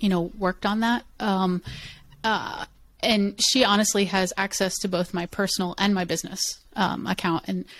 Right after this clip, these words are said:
I would argue the personal is actually more important than the business one, right? Um, 'cause, you know, she sees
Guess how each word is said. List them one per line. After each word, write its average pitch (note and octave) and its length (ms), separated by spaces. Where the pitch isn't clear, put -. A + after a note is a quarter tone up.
I G3 60
would G3 100
argue F3+ 240
the F3 80
personal F#3+ 480
is F3+ 80
actually F3+ 400
more F3+ 380
important F#3+ 460
than F#3 160
the F3 60
business F#3+ 460
one, - 180
right? G3 280
Um, F3 500
'cause, - 420
you G3+ 140
know, E3+ 160
she - 220
sees E3+ 400